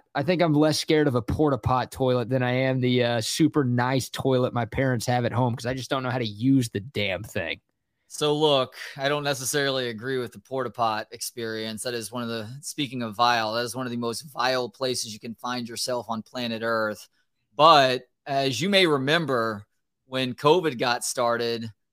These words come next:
Speaker 2: a lot of people were going out and buying stores out of the toilet paper. I invested in a bidet, and that bidet is still in the,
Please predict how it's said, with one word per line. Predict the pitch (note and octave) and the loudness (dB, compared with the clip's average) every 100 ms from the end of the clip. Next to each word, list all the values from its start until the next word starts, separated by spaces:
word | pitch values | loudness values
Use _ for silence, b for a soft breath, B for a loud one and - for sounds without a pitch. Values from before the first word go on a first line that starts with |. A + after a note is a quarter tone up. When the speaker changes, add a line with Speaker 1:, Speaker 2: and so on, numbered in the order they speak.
| - | -20
Speaker 2:
a | - _ _ _ _ C#3 | -20 _ _ _ _ 2
lot | D#3 F#3 | 4 6
of | |
people | G3 D3+ D#3 | 4 2 2
were | C#3+ | 4
going | D#3 D#3 D3+ | 4 4 4
out | D3 C#3+ | 2 2
and | C3 | 2
buying | D3 D3 C#3+ | 4 4 2
stores | - E3 D#3+ D3 | -2 0 2 4
out | C#3+ C#3 | 4 2
of | B2 | 0
the | |
toilet | G#2 D#3 D#3+ C#3 | -4 2 2 2
paper. | C3 B2+ B2+ | -2 -2 0
I | C#3 | 0
invested | E3+ C3 C#3+ D3 - C3 | 0 0 0 0 -2 -6
in | B2 | -6
a | A#2 | -6
bidet, | G#2 G#2+ C#3 A#2 F#2 G2 _ - | -6 0 0 0 -4 -16 _ -8
and | C#3 | 0
that | E3+ | 0
bidet | D#3 C3+ D3+ D3+ | 0 0 2 2
is | B2+ | 0
still | - D3+ D3 C#3 C3 | -2 0 0 0 -2
in | C3+ C3 B2+ | -4 -6 -6
the, | B2+ A#2+ A#2 A2+ | -6 -6 -6 -8